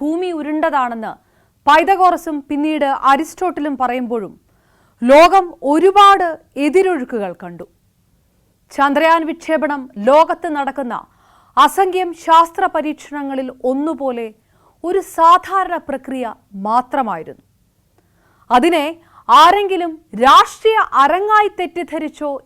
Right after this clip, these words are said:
എന്ന് മാത്രമാണ് ഇനിയും ഉത്തരം കിട്ടാനുള്ള ചോദ്യം. ഒരു വിജയം പോലും പൂർണ്ണമല്ലെന്നാണ് അരിസ്റ്റോട്ടിൽ പറഞ്ഞത്. വിക്രം പേടകം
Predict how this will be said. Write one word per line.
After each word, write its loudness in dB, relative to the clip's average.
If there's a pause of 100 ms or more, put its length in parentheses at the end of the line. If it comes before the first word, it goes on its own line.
(120)
എന്ന് -6
മാത്രമാണ് -2 (540)
ഇനിയും -4 (220)
ഉത്തരം -8
കിട്ടാനുള്ള -12 (420)
ചോദ്യം. -12 (460)
ഒരു 6
വിജയം 0
പോലും -2
പൂർണ്ണമല്ലെന്നാണ് -4 (100)
അരിസ്റ്റോട്ടിൽ -4
പറഞ്ഞത്. -12 (880)
വിക്രം 0
പേടകം 2